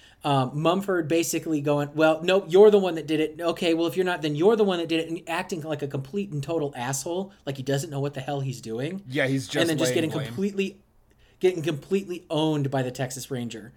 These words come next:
Speaker 1: by Peyton. And I'm like, "Okay, this is satisfying," 'cause he, he, he sums everything up in, like, forty-five seconds.
Speaker 2: Mm-hmm.
Speaker 1: It's awesome. But uh,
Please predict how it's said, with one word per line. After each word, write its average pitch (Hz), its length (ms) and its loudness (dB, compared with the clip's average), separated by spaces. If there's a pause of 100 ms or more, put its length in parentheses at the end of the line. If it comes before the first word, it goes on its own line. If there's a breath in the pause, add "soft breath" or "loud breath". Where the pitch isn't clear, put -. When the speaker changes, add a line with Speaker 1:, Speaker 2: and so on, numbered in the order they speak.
(220 soft breath)
Speaker 1:
by 123 140 -4
Peyton. 107 440 -10 (800 soft breath)
And 143 80 0
I'm 143 80 2
like, 131 180 -2
"Okay, 165 300 0
this 156 260 0
is 139 140 -4
satisfying," 135 540 -2
'cause 156 160 -6
he, 180 60 -8
he, 170 400 -6 (140)
he 175 160 -4
sums 208 460 0
everything 208 460 -2
up 175 160 -2
in, 151 100 -4
like, 135 160 -4
forty-five 160 640 -2
seconds. 131 640 -10 (160)
Speaker 2:
Mm-hmm. 117 240 -12 (1120)
Speaker 1:
It's 135 260 -2
awesome. 104 540 -8
But 117 240 -6 (440 loud breath)
uh, 139 280 2